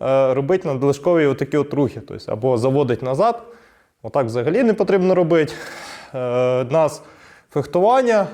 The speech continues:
а не бугурт, де треба просто сильно бити і забивати людей. То нам важливо зробити, е, як я кажу, золотий удар. Тобто золотий удар — це такий золота середина між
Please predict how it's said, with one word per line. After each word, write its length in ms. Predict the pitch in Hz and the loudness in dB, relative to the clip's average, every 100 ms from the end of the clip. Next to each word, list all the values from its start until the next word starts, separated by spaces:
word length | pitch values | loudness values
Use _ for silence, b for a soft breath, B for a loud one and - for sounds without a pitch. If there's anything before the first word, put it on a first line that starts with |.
| - | -4
а 80 | 170 | -2
не 120 | 175 | -2
бугурт, 500 | 151 156 170 165 - - | 0 0 0 -2 -6 -8
де 80 | 143 | -2
треба 200 | 143 135 | 0 0
просто 340 | 139 151 135 | 0 -4 -2
сильно 320 | 123 151 143 | -2 -2 0
бити 440 | 127 160 170 - 131 | 0 0 0 -2 -2
і 120 | 127 | 0
забивати 520 | 117 123 123 127 127 | 0 0 2 0 0
людей. 320 | 117 113 113 B B B B | -4 -4 -6 B B B B
То 80 | 123 | -4
нам 260 | 135 202 | 0 2
важливо 400 | 190 135 170 196 | 2 0 2 2
зробити, 440 | 139 147 139 175 - | 2 0 0 0 -2
е, 500 | - - - - 127 135 135 135 135 | -20 -20 -20 -4 2 4 4 4 2
як 260 | 135 135 147 | 0 -2 -2
я 140 | 139 | -2
кажу, 420 | 139 135 139 131 | -2 -4 -2 -2
золотий 380 | 113 151 151 180 | -2 -2 0 2
удар. 340 | 165 131 110 - - | 2 2 0 -2 -12
Тобто 160 | 107 110 | -10 -6
золотий 300 | 131 151 226 | -6 0 0
удар — 340 | 247 269 240 | 2 2 0
це 140 | - 175 | -2 -4
такий 400 | 160 160 131 B B B | -2 -2 -4 B B B
золота 320 | 131 156 180 208 | -2 0 2 0
середина 540 | 190 180 151 123 110 | 2 2 2 0 -2
між 300 | 123 143 | -2 -4